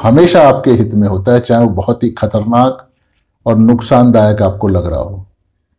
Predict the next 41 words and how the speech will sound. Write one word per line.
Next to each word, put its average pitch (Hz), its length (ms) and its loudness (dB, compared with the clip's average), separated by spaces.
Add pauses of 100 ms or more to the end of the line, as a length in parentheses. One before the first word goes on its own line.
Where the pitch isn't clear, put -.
(600)
चलो - 280 -8 (120)
case 120 180 2
देखते 92 480 -8
हैं। - 140 -20 (1600)
"डॉक्टर 135 280 2
साहब, 135 420 2
आपने 123 400 4
मेरे 131 240 4
पोते 120 440 2
को 135 200 0
बिल्कुल 120 560 0
ठीक 170 300 -2
कर 110 140 2
दिया 101 280 2
है।" 113 320 -4 (1040)
ये 143 160 6
एक 143 160 0
पचास 143 380 2
साल 117 200 4
की 117 140 -2
महिला 104 380 0
है 98 200 -4
जो 113 80 -2
अपनी 117 240 0
बहू 107 320 0
के 123 160 -2
साथ 104 320 0
मेरे 104 160 -2
पास 107 280 -2
दवाई 104 360 -2 (680)
के 113 100 2
लिए 110 380 2
आई 120 220 4
हुई 107 200 0
है। 120 220 -2
इससे 123 240 -6
पहले 113 300 0
इसके 117 220 -4
पोते 107 360 -4
का 107 140 -2
इलाज 107 280 -2